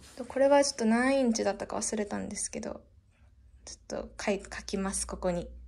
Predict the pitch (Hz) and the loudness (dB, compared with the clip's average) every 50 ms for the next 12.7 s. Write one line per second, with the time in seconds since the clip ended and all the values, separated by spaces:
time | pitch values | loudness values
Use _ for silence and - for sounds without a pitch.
0 | - - - - 247 233 220 - - - - - - - - - - - 247 254 | -20 -18 -6 -2 0 0 0 -2 -6 -16 -20 -20 -20 -20 -20 -16 -8 -2 0 2
1 | 262 269 294 302 285 226 196 214 247 254 - _ _ _ _ _ _ _ - 285 | 4 4 4 4 4 2 0 -4 -8 -16 -20 _ _ _ _ _ _ _ 6 6
2 | 285 262 214 214 202 196 202 202 202 208 202 208 220 214 214 208 202 202 202 196 | 6 6 6 4 2 0 0 -2 -2 -2 -2 -4 -4 -4 -4 -4 -4 -2 -2 -4
3 | 190 185 214 - - _ _ _ _ _ _ _ _ _ _ _ _ - - 247 | -4 -6 -6 -10 -14 _ _ _ _ _ _ _ _ _ _ _ _ -8 -8 -4
4 | 247 226 214 202 190 190 202 208 214 233 226 220 - 220 - - - 214 208 220 | -2 -2 -2 0 -2 -2 -2 -2 -2 -2 -2 -2 -2 -4 -4 -4 -4 -4 -4 -2
5 | 214 214 214 214 208 196 190 180 180 - - 180 175 180 180 175 170 170 170 - | -2 0 0 0 0 -2 -2 -4 -6 -6 -6 -4 -4 -2 -2 -2 -4 -6 -8 -12
6 | - _ _ _ _ _ _ _ - - 277 - - 220 214 220 220 220 220 - | -18 _ _ _ _ _ _ _ -10 -8 -6 -4 -4 -2 0 0 0 0 0 -2
7 | 190 190 196 208 - - - 294 302 - 349 - - - 339 339 339 - - - | -4 -4 -4 -6 -4 0 0 0 2 0 -2 -4 0 0 0 0 0 -4 -6 -2
8 | 226 220 208 202 196 202 - - - - - - - - - - - - - - | 0 0 2 0 0 -2 -4 -8 -16 -20 -20 -20 -20 -16 -14 -12 -12 -12 -12 -16
9 | - _ _ _ _ _ _ - 254 240 240 - 233 - - 254 294 311 311 294 | -18 _ _ _ _ _ _ -6 -4 -2 -2 -4 -4 -2 0 2 6 6 6 4
10 | 294 - _ _ _ _ _ _ _ _ _ _ _ _ _ _ _ _ _ - | 2 -2 _ _ _ _ _ _ _ _ _ _ _ _ _ _ _ _ _ -2
11 | 254 240 269 262 - - 302 294 277 254 - 190 - - - 185 190 214 214 196 | 0 2 2 0 2 4 6 6 6 6 4 2 0 0 -2 0 2 2 0 0
12 | 185 - 170 170 170 170 160 - - 175 160 - - | 0 -4 -4 -4 -2 -4 -4 -4 -2 -2 -2 -4 -6